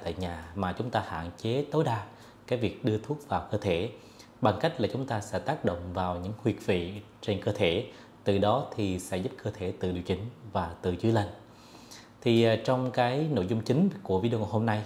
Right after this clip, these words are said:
Khải sẽ chia sẻ, sẽ hướng dẫn cho quý vị cách chúng ta xác định được vị trí và cách tác động vào một huyệt vị. À, huyệt vị này là huyệt vị của tâm kinh, là đường kinh mạch nó liên quan và chủ trị trực tiếp ở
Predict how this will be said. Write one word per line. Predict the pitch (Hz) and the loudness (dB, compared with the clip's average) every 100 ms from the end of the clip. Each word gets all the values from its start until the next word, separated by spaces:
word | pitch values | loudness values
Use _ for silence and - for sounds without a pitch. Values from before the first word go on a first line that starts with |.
| - - | -8 -14
Khải | - 82 92 | -2 -2 -2
sẽ | - 90 87 104 - - - - | -2 -2 0 -2 -6 -14 -20 0
chia | 131 127 | 4 4
sẻ, | - 85 101 | 2 0 -2
sẽ | 117 - 82 | -4 -2 0
hướng | 98 143 196 | 0 0 2
dẫn | 110 87 113 | 2 0 -2
cho | 123 | -2
quý | 151 | 2
vị | 113 87 - - - - - | 4 4 0 -10 -20 -20 -2
cách | 165 - | 0 4
chúng | 156 160 | 4 4
ta | 156 110 98 98 98 - - - | 0 0 0 -2 -8 -12 -20 -12
xác | - 175 | -6 -4
định | 95 95 | -2 0
được | 95 - | -2 0
vị | 92 | -2
trí | - 120 185 196 - - - - | 2 2 2 -2 -10 -20 -12 -6
và | 90 | -4
cách | 139 - | -4 -4
tác | 143 160 | -2 0
động | 107 85 87 | 0 -2 -4
vào | 90 90 87 - | -2 -2 -2 -4
một | 101 - | -4 -2
huyệt | 101 92 | -2 0
vị. | 104 90 90 - - - - - - | 2 2 0 -8 -20 -18 -18 -18 -6
À, | 110 104 101 | 0 0 2
huyệt | - 107 | 0 4
vị | 110 | 4
này | 104 110 | 4 2
là | 107 107 | 0 -2
huyệt | 107 - | -4 -2
vị | 98 90 - | -2 -2 -2
của | 90 101 | -2 -2
tâm | - - 151 139 147 | -2 -2 0 0 2
kinh, | 151 113 - - - | 2 0 -10 -16 -2
là | 104 101 | 0 2
đường | 104 98 | 0 -2
kinh | - 131 | -2 -2
mạch | 113 - 117 | -2 -4 -2
nó | 113 127 | 0 2
liên | 151 127 120 117 | 2 2 0 0
quan | 117 113 101 | 0 0 -2
và | 92 - | -4 -2
chủ | 95 123 143 | 0 0 0
trị | - 90 | 0 0
trực | 101 - | 0 2
tiếp | 180 185 - - - - | 2 2 -4 -16 -20 -8
ở | 95 92 | -2 0